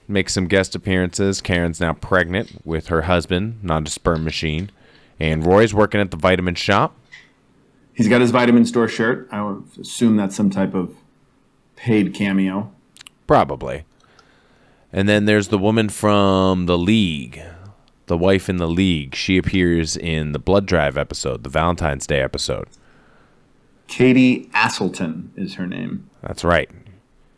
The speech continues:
Speaker 1: So she makes a guest appearance, and I almost wanted to say she was one of my favorite cameos for this season, but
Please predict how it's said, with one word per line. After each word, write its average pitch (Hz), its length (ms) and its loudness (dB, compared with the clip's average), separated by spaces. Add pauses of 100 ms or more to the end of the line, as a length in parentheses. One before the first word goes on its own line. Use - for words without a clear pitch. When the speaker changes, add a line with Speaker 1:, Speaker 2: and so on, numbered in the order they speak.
(840)
Speaker 1:
So 78 240 -4
she 110 200 0
makes 113 360 2
a 87 400 4
guest 85 300 0
appearance, 76 500 -4
and 78 120 0
I 87 140 2
almost 143 400 2
wanted 104 220 2
to 92 80 2
say 90 240 2
she 85 240 0
was 78 380 0
one 80 140 -2
of 76 60 -4
my 73 120 0
favorite 67 400 -4
cameos 67 580 -6
for 67 140 -8
this 69 180 -8
season, 65 560 -10
but 65 260 -4